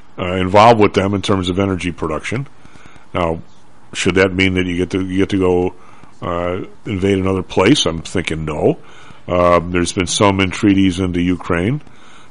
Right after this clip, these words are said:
but Putin s-, sees it as Russia's being him, a Soviet Union, and he wants the Soviet Union sort of back. Now, I don't know what his end game is in there. He doesn't have any money either.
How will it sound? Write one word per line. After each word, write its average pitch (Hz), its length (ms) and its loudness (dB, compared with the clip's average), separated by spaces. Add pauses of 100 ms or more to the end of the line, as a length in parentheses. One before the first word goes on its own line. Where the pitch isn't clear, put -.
but 127 200 -2
Putin 160 720 -2
s-, 110 220 -6
sees 107 380 0
it 117 160 -2
as 101 160 -2
Russia's 101 400 4
being 117 320 2
him, 101 360 0
a 90 80 -6
Soviet 104 380 0
Union, 104 380 0
and 107 60 0
he 107 60 0
wants 101 360 -4
the - 60 -12
Soviet 110 320 -4
Union 127 280 -2
sort 87 260 0
of 76 80 -6
back. 78 260 -8 (680)
Now, 90 80 2
I 92 100 8
don't 127 160 8
know 101 80 8
what 98 100 6
his 98 220 4
end 95 200 0
game 92 300 -2
is 90 280 0
in 85 140 -4
there. 104 260 4
He 98 80 6
doesn't 123 180 4
have 90 80 -2
any 90 80 -2
money 101 280 2
either. 131 260 2